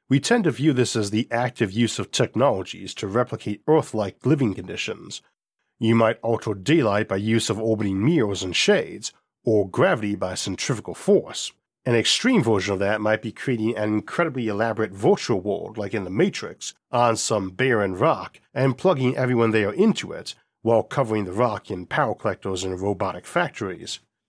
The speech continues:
In all of these cases, there's likely to be a sweet spot for each planetary setup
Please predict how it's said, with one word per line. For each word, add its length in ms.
In 180
all 320
of 120
these 220
cases, 600
there's 240
likely 280
to 60
be 120
a 60
sweet 400
spot 360
for 160
each 180
planetary 460
setup 420